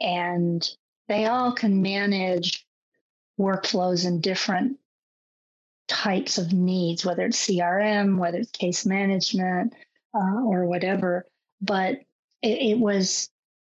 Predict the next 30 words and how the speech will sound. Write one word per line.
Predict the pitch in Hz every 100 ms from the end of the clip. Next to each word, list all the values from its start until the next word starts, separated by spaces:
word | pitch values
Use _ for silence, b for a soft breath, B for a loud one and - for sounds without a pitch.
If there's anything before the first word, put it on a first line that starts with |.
| _
it | 220
was | 196 190
interesting. | 220 269 247 - - 180 175 180 B B B _
I | 202 196
came | - - 262 254
into | 262 254 214
this | 202 -
organization | 196 190 190 185 175 180 185 175 - 180 175 180 -
s-, | - - _ -
with, | 190 196 - - -
with | 190 185 -
the, | 185 180 175 180 - B B - _ -
all | 220 196
the | 185
little | 185 196 196 185 180 -
pieces | - 214 208 - 185 175
that | 233 226
made | 190 190 190
up | 196 -
the | 160
C | - 190
T | - 190
O's | 208 196
office | 180 175 180 -
that | 202 180
I | 180
mentioned, | 175 175 175 - 180 175 - B B _ _ _ -
and | 196 196 190
they | 208 269
had | 233 208 202 190 190